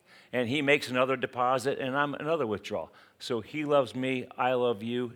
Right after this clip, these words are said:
now it's complete. See? And then verse eighteen says, "Perfect love then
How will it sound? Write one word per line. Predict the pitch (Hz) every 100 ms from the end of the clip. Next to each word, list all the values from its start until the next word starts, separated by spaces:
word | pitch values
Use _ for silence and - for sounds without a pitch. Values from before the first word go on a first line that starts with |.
| 113
now | 107 123 131
it's | 120
complete. | - 120 110 139 104 - - _ _ _ _ _
See? | - 113 147 - - - -
And | 131 160
then | 185
verse | 156 190 165 -
eighteen | 190 220 - 147 123 110 -
says, | - 160 147 - -
"Perfect | - 196 208 190 165
love | 135 131 135 127
then | 135 131